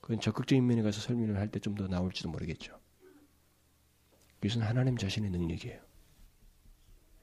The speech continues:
여러분과 저에게는 분명히 그게 있어야 됩니다. 그게 없으면 그것을 구하는 자로 나가는 거예요. 이 구하는 자, 진실로 구하는 자는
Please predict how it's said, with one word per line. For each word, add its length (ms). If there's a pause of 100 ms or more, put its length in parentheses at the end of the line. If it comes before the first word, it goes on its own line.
(320)
여러분과 340
저에게는 460
분명히 400
그게 260
있어야 260
됩니다. 240 (920)
그게 280
없으면 760 (280)
그것을 380
구하는 420
자로 240
나가는 380
거예요. 180 (520)
이 160
구하는 440
자, 160
진실로 600
구하는 380
자는 260